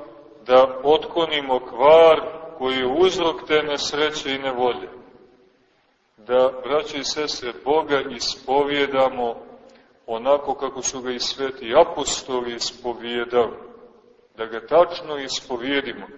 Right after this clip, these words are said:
da bismo primili silu da tačno, čisto i čestito živimo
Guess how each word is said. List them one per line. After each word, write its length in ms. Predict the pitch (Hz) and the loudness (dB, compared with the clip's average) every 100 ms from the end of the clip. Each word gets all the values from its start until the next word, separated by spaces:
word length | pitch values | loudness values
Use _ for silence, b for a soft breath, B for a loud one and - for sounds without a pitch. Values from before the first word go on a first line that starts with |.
| B B B B | B B B B
da 100 | 123 | -4
bismo 340 | 135 139 - 131 | -4 -6 -10 -10
primili 580 | - 131 139 160 151 131 | -8 -6 -4 -4 -4 -4
silu 460 | - 160 160 151 | -4 -2 -2 -2
da 160 | 139 127 | -2 -6
tačno, 560 | 127 147 156 - 143 | 2 2 2 -4 -10
čisto 520 | 135 - 147 - - 139 | -10 -8 -8 -6 -8 -8
i 120 | 131 | -8
čestito 540 | 139 - 151 143 131 | -10 -12 -12 -10 -8
živimo 720 | 117 - 147 156 160 165 147 | -8 -6 -4 -2 -2 -2 -4